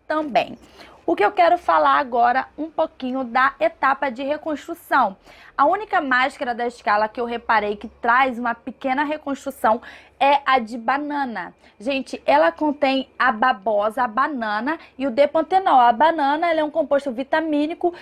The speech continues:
que é cheio de glicólico também, que ajuda a reconstruir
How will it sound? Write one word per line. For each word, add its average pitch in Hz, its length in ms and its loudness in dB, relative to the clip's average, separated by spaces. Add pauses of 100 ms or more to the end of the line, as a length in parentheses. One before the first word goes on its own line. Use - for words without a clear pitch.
(120)
que - 80 2
é 320 60 6
cheio 294 320 4
de 254 160 -6
glicólico 320 720 0
também, 269 400 -4
que 359 80 -2
ajuda 330 340 -2
a 349 60 2
reconstruir 320 680 -2